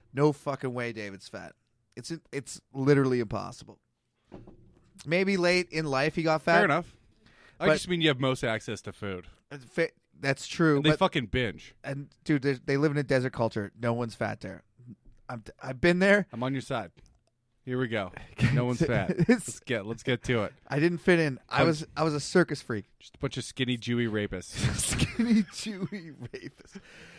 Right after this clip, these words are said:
Speaker 1: His servants asked him, "Why are you acting this way? While the child was alive, you fasted and wept.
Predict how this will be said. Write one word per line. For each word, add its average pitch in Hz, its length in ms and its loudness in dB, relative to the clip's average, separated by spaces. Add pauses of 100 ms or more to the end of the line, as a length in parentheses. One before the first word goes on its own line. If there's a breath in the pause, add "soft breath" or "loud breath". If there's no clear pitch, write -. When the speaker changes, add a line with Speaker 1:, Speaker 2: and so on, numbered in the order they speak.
(120)
Speaker 1:
His 208 180 8
servants 254 380 4
asked 202 260 6
him, 185 80 2
"Why 180 120 2
are 220 80 4
you 240 120 2
acting 196 380 2
this 170 180 -4
way? 120 300 0
While 160 180 6
the 180 120 0
child 196 340 4
was 190 160 4
alive, 165 560 4 (160)
you 160 160 -2
fasted 175 540 2
and 156 160 -2
wept. 147 380 2